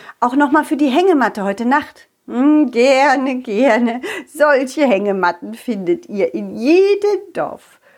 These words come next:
so dass ihr jeden Abend einen Platz zum Schlafen findet. Hm? Also, macht es gut. Prima. Also, wollen wir los, Balli?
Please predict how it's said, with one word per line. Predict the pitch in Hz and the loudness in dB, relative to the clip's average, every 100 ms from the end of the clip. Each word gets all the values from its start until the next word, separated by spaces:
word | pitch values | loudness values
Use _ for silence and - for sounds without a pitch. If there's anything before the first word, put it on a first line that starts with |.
| _ _ | _ _
so | 247 247 | -2 2
dass | 202 170 - | 2 0 -4
ihr | 214 208 | 0 0
jeden | 185 294 403 415 427 - | 2 2 2 0 -2 -4
Abend | 220 240 240 247 254 | -2 -2 -2 -8 -10
einen | 165 170 190 185 | -8 -6 -6 -8
Platz | - 262 262 - - | -4 -2 -2 -8 -4
zum | 359 311 | -2 -2
Schlafen | - 226 180 151 147 - 202 | -2 -2 0 -2 -6 -10 -10
findet. | - 214 190 190 247 - _ _ _ _ _ _ _ _ _ | -4 -4 -2 -4 -6 -10 _ _ _ _ _ _ _ _ _
Hm? | 254 285 392 440 _ _ _ - | 2 2 2 -4 _ _ _ -2
Also, | - 185 - _ - | -2 -2 -8 _ -10
macht | 208 - | -8 -6
es | 214 208 | -10 -8
gut. | - 349 392 330 370 - - - _ _ _ _ _ _ _ _ _ | 0 2 4 2 0 -6 -20 -20 _ _ _ _ _ _ _ _ _
Prima. | - 220 202 - _ _ _ _ _ - | 0 0 0 -6 _ _ _ _ _ -2
Also, | 226 214 - _ _ - _ | -2 -2 -16 _ _ -20 _
wollen | 214 208 | 0 2
wir | 220 | 2
los, | 180 233 277 | 2 0 0
Balli? | - 302 320 | -2 0 2